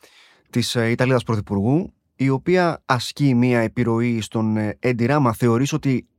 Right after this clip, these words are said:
ενδέχεται να τεθεί στο τραπέζι, άτυπα τουλάχιστον, με την Αθήνα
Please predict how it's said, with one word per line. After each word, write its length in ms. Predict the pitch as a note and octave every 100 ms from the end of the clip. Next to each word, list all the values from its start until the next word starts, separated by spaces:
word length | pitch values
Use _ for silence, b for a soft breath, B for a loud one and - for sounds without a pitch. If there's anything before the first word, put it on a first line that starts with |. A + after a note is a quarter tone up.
| _
ενδέχεται 960 | A#2+ A2+ G#2+ B2+ B2+ A#2 A2 A2+ G2+ G2 b b b b -
να 240 | A#2+ A#2+
τεθεί 320 | A#2+ G#2+ C3+
στο 160 | B2 B2
τραπέζι, 600 | A#2 G#2+ C3 B2 A2 B2+
άτυπα 460 | - F3 C#3 - G#2+
τουλάχιστον, 640 | G#2+ A2 G2+ - G#2+ G2 b b b
με 160 | - A#2
την 160 | B2 A2+
Αθήνα 520 | G2 C3 A#2 A2